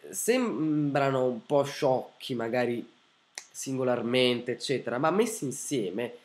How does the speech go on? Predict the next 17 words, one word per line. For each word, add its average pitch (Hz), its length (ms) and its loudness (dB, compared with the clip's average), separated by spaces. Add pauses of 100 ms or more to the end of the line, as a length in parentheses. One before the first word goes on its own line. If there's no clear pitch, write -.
(240)
creano 147 420 4
davvero 139 460 4
un'amalgama 113 720 0
perfetta, 120 1080 -4 (340)
eh, 76 500 -6
di 156 100 -6
un 226 160 -2
processo 226 760 0
complesso 170 760 2
nella 120 180 -2
mente 117 300 -4
umana, 120 440 2
che 131 180 -4
è - 20 0
il 120 140 -4
superamento 107 600 -6
del 98 140 -8